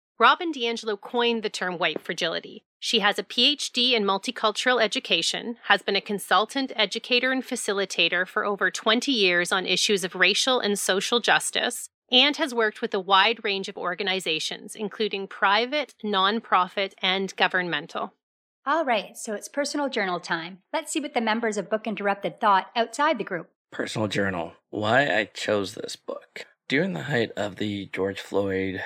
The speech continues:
Speaker 3: protests and the B L M marches, I wanted to educate myself, so I came across a list of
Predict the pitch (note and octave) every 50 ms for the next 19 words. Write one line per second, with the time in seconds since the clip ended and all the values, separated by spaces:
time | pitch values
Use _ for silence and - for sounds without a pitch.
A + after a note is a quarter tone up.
0 | - - - - - G2 F#2 - - G#2 F#2+ G2 G2 - - - F#2 G2 G2 F#2+
1 | F#2+ F#2+ F2 D#2+ - - - G#2 G#2 G2 F2 F2+ G2 G2+ G#2 A2 - - - -
2 | - G2+ G#2 A2+ - - - - - G2 G2 G2 G2+ A2 G#2+ G#2 G#2+ G#2+ - -
3 | _ _ _ _ G#2+ A2 G#2+ G#2+ G#2 - - C3+ C#3+ - - G2+ - - G2 -
4 | - - - A#1+ - - - - - F#2 F#2 F#2+ F#2 - D#2+ E2 F2+ - - C#2
5 | - - - - - F#2 F2+ F2+ F2 - - - - - F2+ F2 F2 E2+ F2 E2+
6 | -